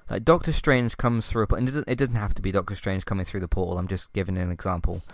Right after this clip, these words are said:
He's obviously a character that can open portals, but let's say Doctor Strange opens a portal and,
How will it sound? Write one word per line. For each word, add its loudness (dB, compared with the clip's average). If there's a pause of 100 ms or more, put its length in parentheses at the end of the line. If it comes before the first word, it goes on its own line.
(640)
He's 4
obviously 2
a 0
character 0
that -8
can -4
open 2
portals, 2
but -2
let's 0
say 0
Doctor -2
Strange 2
opens 6
a 0
portal 2
and, -4